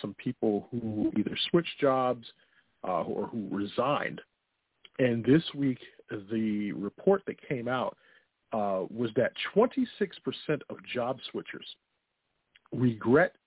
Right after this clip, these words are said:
joining the Great Resignation, survey found. Uh, pretty much they've kind of sobered up, and, uh, they now regret making a move.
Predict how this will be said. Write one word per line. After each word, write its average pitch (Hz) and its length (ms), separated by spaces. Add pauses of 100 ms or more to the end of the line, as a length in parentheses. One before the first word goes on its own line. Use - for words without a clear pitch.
(140)
joining 131 520
the 110 80
Great 127 380
Resignation, 117 800 (100)
survey 101 360
found. - 300 (560)
Uh, - 120
pretty 127 220
much 127 200
they've 127 140
kind 123 180
of 110 140
sobered 120 260
up, 139 240
and, 104 240
uh, 107 280 (960)
they 127 160
now 127 260
regret 123 420
making 117 260
a 110 40
move. 113 340